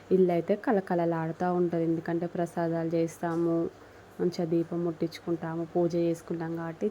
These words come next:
చాలా అంటే చాలా బాగుంటది. ఇంగో ఇలా అయితే బొట్టు పెట్టేసుకున్న తర్వాత మేమైతే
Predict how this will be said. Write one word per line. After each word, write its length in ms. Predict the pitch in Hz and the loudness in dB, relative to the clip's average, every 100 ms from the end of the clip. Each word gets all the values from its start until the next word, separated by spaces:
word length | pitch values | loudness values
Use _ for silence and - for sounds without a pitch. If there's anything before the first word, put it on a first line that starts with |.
| - | -4
చాలా 340 | 175 156 165 165 160 | -6 -4 -4 -4 -6
అంటే 260 | 160 214 294 - 190 | -4 0 0 -2 -6
చాలా 480 | 170 165 165 180 180 165 | -6 -6 -2 -2 0 0
బాగుంటది. 680 | 160 170 170 160 160 185 277 392 - - - - - - - - - - - - - - - - - - - - - - - - - - - - - | 0 0 0 0 0 2 2 2 -4 -20 -20 -20 -20 -20 -20 -20 -20 -20 -20 -20 -20 -20 -20 -20 -20 -20 -20 -20 -20 -20 -20 -20 -20 -20 -20 -6 4
ఇంగో 180 | 202 185 175 | 6 6 4
ఇలా 140 | 165 165 | 2 0
అయితే 220 | 160 240 403 - - 180 | 0 4 4 2 -2 -2
బొట్టు 180 | 170 175 | 0 -2
పెట్టేసుకున్న 500 | 160 165 160 175 165 160 | -2 -4 -4 -2 -4 -4
తర్వాత 380 | 160 160 156 208 285 330 - - - - - - - - - | -4 -4 -2 -2 0 -2 -6 -20 -20 -20 -20 -20 -20 -12 0
మేమైతే 400 | 175 165 156 | 2 2 2